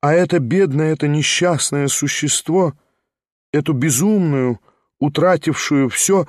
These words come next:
и сохранившую одно сердце,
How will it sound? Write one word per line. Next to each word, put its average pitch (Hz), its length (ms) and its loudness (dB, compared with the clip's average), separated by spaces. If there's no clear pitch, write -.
и 147 80 0
сохранившую 160 880 0
одно 147 320 0
сердце, 151 640 -2